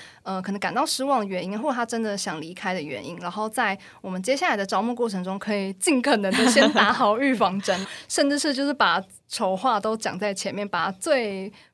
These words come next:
不好的或最难看都先让他知道，就是其实也是希望就是能减少我们跟就是应征者之间的期待落差这样子。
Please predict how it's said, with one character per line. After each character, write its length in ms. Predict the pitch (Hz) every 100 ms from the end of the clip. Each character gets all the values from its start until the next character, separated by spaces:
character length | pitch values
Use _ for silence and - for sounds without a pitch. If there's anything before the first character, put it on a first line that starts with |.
| _ _ _
不 120 | 311
好 280 | - 202 170
的 200 | 170 185
或 140 | 247
最 180 | 247 320
难 160 | 226 196
看 180 | - 220
都 140 | 220
先 100 | 226
让 80 | 233
他 100 | 214
知 200 | 214 185 180
道， 220 | - 196 -
就 120 | 349
是 40 |
其 200 | 370 262
实 40 | 262
也 140 | 220
是 160 | 196 277
希 200 | - 254
望 200 | 240 233
就 80 |
是 80 | 254
能 140 | 220 196
减 180 | 196
少 140 | 202 208
我 60 |
们 140 | 170 170
跟 380 | 190 190 196 196
就 140 | 220
是 80 | 233
应 160 | 262
征 180 | 208 202
者 100 | 208 165
之 120 | 185
间 160 | 190
的 140 | 196 147
期 220 | - 151
待 200 | 226 127
落 220 | 143 - -
差 440 | - - - 226
这 80 | -
样 80 |
子。 80 | -